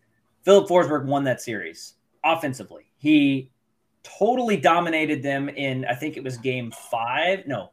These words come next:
it was game four. So the Predators were up two nothing, and then in game three, the Avalanche, like, um, won game three pretty handedly, if I remember. And then game four,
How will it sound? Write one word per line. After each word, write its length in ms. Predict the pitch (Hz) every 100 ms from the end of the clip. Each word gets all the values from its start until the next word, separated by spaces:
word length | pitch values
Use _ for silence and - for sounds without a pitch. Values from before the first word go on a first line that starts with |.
| -
it 80 | 131
was 140 | 113
game 320 | 135 135 127
four. 440 | - - 131 92 - - - _ _ _ - -
So 160 | - 139
the 80 | 131
Predators 400 | 151 147 143 131
were 180 | 135 143
up 240 | 147 -
two 220 | - 143
nothing, 480 | 151 156 156 147 139
and 80 | 131
then 120 | 127
in 120 | 123
game 180 | 127 123
three, 400 | - 135 139 135
the 140 | 120
Avalanche, 560 | 113 123 123 123 - -
like, 260 | 107 101 - _ _ _ _ _ _ -
um, 540 | 113 107 98 92 92 - _ _ _ _ _ _ _
won 260 | 117 127 127
game 200 | 120 117
three 240 | - 123
pretty 220 | 117 147
handedly, 400 | 104 123 104 101
if 100 | 101
I 60 | 107
remember. 320 | 104 113 104
And 160 | - 127
then 120 | 127
game 220 | 135 131
four, 580 | - 147 139 127 117 -